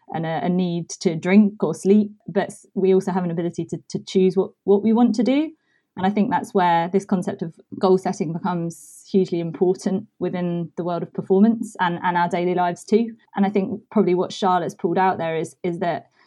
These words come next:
we can sort of have this goal of, "Oh, I want to hit this time, uh,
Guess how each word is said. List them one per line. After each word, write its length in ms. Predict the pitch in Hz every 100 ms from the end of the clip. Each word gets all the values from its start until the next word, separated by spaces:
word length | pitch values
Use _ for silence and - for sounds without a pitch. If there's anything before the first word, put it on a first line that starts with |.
| _ _ -
we 140 | 196
can 400 | 202 190 165 165 -
sort 160 | -
of 60 | 175
have 240 | - 185
this 160 | 185 165
goal 320 | - 170 170
of, 100 | 165
"Oh, 120 | 175
I 100 | 165
want 340 | 165 175 165 -
to 460 | - 165 165 160 156 - -
hit 200 | 185 -
this 200 | 165 -
time, 720 | 170 165 165 165 165 165 170 -
uh, 380 | 160 160 135